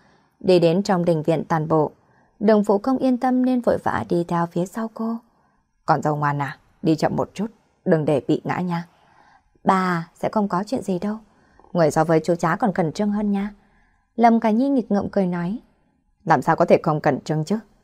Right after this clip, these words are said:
Cháu đích tôn của ta đó." Lão nhân khoa trương nói.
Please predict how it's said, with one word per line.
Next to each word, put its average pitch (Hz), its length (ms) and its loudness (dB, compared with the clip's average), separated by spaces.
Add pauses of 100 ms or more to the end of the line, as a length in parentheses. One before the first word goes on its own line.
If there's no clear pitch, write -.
(380)
Cháu 156 140 2
đích 190 160 4
tôn 156 180 2
của 151 120 2
ta 147 200 0
đó." 165 220 0 (760)
Lão 156 300 4
nhân 170 380 0
khoa 180 160 0
trương 185 220 -2
nói. 180 320 -4